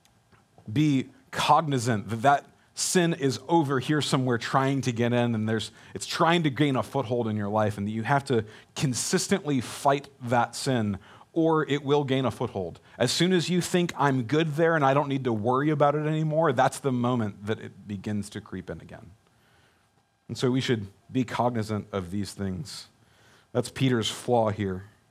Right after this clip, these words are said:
Look, this, this whole thing isn't a happy story. You know, Jesus comes back at Peter and says, essentially, like, "You judged others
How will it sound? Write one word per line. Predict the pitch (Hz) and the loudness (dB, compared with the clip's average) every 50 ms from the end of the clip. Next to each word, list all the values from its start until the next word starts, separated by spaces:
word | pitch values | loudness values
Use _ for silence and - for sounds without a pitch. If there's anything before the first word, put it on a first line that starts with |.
| _ _ _ _ _ _ _ _ _ _ _ _ _ _ _ _ _ _ _ _ _ _ _ _ _ _ _ _ _ _ _ _ _ _ _ _ _ - | _ _ _ _ _ _ _ _ _ _ _ _ _ _ _ _ _ _ _ _ _ _ _ _ _ _ _ _ _ _ _ _ _ _ _ _ _ -4
Look, | 120 120 95 | -2 -2 0
this, | 107 127 - - - - _ _ _ _ _ _ | -2 -2 -4 -6 -8 -12 _ _ _ _ _ _
this | - 147 - | -4 0 2
whole | 175 160 143 | 2 2 2
thing | - - 160 160 151 | 2 2 2 2 2
isn't | 135 127 123 123 117 | 2 0 0 0 0
a | 110 | 2
happy | 101 127 123 104 117 | 2 2 2 0 -2
story. | 104 - - - 123 123 117 104 92 87 101 107 _ _ _ _ _ _ _ _ _ _ _ - | -6 -8 -8 -6 -4 -2 -2 -2 -4 -6 -10 -16 _ _ _ _ _ _ _ _ _ _ _ -6
You | 104 107 | -4 -4
know, | 104 | -4
Jesus | 92 98 127 139 139 143 127 - | -2 0 0 0 2 0 0 0
comes | - 143 131 123 | 0 0 0 0
back | 107 131 123 127 123 | 2 2 2 2 2
at | 120 - | 0 -2
Peter | - 123 127 127 131 | -2 0 0 2 2
and | 123 117 | 0 2
says, | - 120 110 104 107 - - - - - - - - | 2 2 0 0 -2 -8 -12 -18 -20 -20 -12 -4 -2
essentially, | 113 - - 151 170 - - 175 147 131 | 0 2 2 2 2 4 4 4 4 4
like, | 123 120 110 104 - - _ _ _ _ - - - _ _ _ _ _ _ _ _ - | 4 2 2 0 -6 -12 _ _ _ _ -20 -20 -20 _ _ _ _ _ _ _ _ -12
"You | 101 110 143 180 185 | -6 -2 0 0 0
judged | 131 110 147 170 170 156 117 - 131 | 0 2 4 4 4 4 2 0 2
others | 135 143 147 180 175 175 170 160 - - - | 2 2 4 4 2 0 0 -2 -6 -10 -12